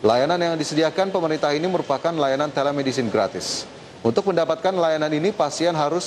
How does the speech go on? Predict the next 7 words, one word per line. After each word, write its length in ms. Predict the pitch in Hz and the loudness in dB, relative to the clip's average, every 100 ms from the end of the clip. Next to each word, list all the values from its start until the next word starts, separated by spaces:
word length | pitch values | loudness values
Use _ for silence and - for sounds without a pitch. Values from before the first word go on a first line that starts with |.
| 147 | -2
melakukan 480 | 127 - - 151 - | -2 -2 -2 -2 0
tes 320 | 139 139 - | -2 -2 -2
P 160 | 165 | -2
C 240 | 147 - 170 | 0 0 2
R 320 | 156 104 80 | 2 2 0
atau 320 | 110 - 107 | -2 0 0
antigen 480 | 113 180 143 160 | 0 -2 0 0